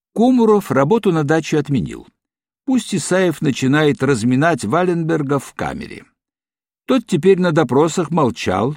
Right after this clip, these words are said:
требовал свидания со своими шведами и матерью. Пусть этот самый Штирлиц поможет нам узнать всю правду,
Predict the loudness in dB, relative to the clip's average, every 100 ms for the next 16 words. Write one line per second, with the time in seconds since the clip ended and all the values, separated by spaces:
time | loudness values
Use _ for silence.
0 | -2 2 2 2 0 0 0 2 2 2
1 | 0 -4 -2 0 0 0 -4 -2 -2 0
2 | -2 -2 -2 -2 -2 -8 -18 -20 -20 _
3 | _ _ _ 0 0 0 -2 -2 0 2
4 | 4 2 -2 -2 -2 -2 -6 -12 -18 -20
5 | _ _ -2 2 2 0 0 0 0 0
6 | 0 -2 -4 -4 -4 0 0 0 -2 -4